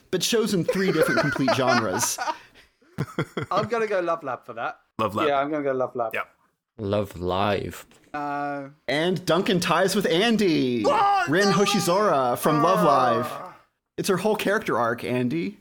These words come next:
Speaker 2: I forgot, I
Speaker 1: Rin?
Speaker 2: forgot about her. I forgot about Rin-chan.
Speaker 1: <laughs>
Speaker 2: Fuck. I'm a, I'm a failure of a Rin fan.
Speaker 1: Okay, last one. This will decide it. Andy and Duncan.
Speaker 2: Mm-hmm.
Speaker 1: And Jeff, Jeff can at least <laughs> try to catch up.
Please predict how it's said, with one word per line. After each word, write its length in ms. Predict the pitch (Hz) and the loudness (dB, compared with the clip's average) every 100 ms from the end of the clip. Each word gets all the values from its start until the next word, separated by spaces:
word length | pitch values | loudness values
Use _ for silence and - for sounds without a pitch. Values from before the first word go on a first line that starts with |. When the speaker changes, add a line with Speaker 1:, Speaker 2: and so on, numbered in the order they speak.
| _ | _
Speaker 2:
I 340 | _ _ _ - | _ _ _ -2
forgot, 240 | 139 123 | -2 0
I 40 | 131 | 0
Speaker 1:
Rin? 200 | 147 175 | 0 2
Speaker 2:
forgot 160 | 147 | 2
about 280 | 135 135 131 | 4 2 4
her. 260 | 135 131 - | 2 0 -2
I 60 | 139 | -8
forgot 200 | 147 147 | -4 0
about 220 | 135 131 | 2 2
Rin-chan. 460 | 127 123 - 127 180 | 0 0 0 2 0
Speaker 1:
<laughs> 640 | - 202 214 202 - - | 0 0 0 -2 -4 0
Speaker 2:
Fuck. 340 | 170 143 - - - - | 4 4 2 -10 -20 -2
I'm 160 | 170 160 | 0 2
a, 60 | 151 | 2
I'm 200 | 170 147 | 4 2
a 40 | |
failure 420 | 131 - 147 139 127 | 0 2 4 4 0
of 100 | 123 | -2
a 80 | |
Rin 220 | 123 127 123 | -2 -4 -4
fan. 320 | 135 127 123 _ - - - - - | -6 -6 -10 _ -16 -14 -14 -10 -4
Speaker 1:
Okay, 320 | 160 220 151 | 0 2 2
last 380 | 143 170 175 180 | 2 0 0 0
one. 480 | 196 180 123 117 | 2 2 2 0
This 180 | 165 - | -2 -2
will 80 | 170 | -2
decide 420 | 151 - 160 160 | -2 0 0 0
it. 180 | 120 101 | 0 -2
Andy 300 | 123 151 165 | -2 -2 0
and 100 | 170 | -2
Duncan. 600 | 151 175 170 117 98 117 - _ _ 143 | 0 -2 -2 -4 -6 -8 -12 _ _ -2
Speaker 2:
Mm-hmm. 100 | 131 | 2
Speaker 1:
And 120 | 143 | 2
Jeff, 420 | 147 151 - - _ _ _ _ _ _ - | 2 0 -4 -16 _ _ _ _ _ _ -4
Jeff 160 | 175 170 | -2 0
can 420 | 165 143 143 151 - | -2 -2 -6 -8 -4
at 120 | 156 | 0
least 680 | 147 139 - - - - | 0 0 -2 -4 -6 -10
<laughs> 0 | |
try 200 | - 156 | -4 0
to 60 | 131 | 0
catch 280 | 131 117 - | -2 -6 -6
up. 220 | 110 - | -8 -10